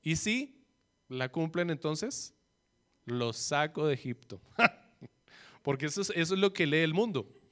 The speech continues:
¿No es eso lo que interpreta el mundo cuando ve los mandamientos de la ley de Dios? Nos fueron dados para que si yo los cumplo, el Señor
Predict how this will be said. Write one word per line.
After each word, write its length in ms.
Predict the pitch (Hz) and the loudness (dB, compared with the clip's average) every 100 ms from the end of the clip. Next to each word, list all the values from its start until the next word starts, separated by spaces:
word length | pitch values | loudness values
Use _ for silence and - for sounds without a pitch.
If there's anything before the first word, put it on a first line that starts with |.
| _ _ _ _ _ _ | _ _ _ _ _ _
¿No 160 | 135 175 | 4 4
es 120 | 208 | 4
eso 160 | 240 226 | 2 4
lo 140 | 220 | 2
que 80 | 208 | 2
interpreta 540 | 180 156 156 160 160 | -2 -2 0 -2 -2
el 100 | 180 | -4
mundo 260 | 180 180 180 | -2 -2 0
cuando 280 | 180 151 139 | 0 2 4
ve 80 | 147 | 2
los 140 | 170 | 2
mandamientos 500 | 170 151 135 131 160 | 0 -2 -2 -4 -2
de 100 | 165 | -2
la 100 | 143 | 0
ley 160 | 127 139 | -2 -2
de 140 | 151 | -2
Dios? 320 | 156 240 - | -2 -4 -10
Nos 220 | 135 131 | -4 -2
fueron 260 | 151 151 175 | 0 0 2
dados 340 | 180 180 185 | 2 2 0
para 240 | - 156 143 | -2 -2 -2
que 220 | 139 123 - - | -4 -6 -8 -20
si 320 | - - 156 143 | -10 -4 -4 0
yo 140 | 175 | 2
los 160 | 202 - | 2 0
cumplo, 300 | 208 202 202 | -6 -4 -4
el 60 | |
Señor 340 | 180 156 214 | -2 -4 -4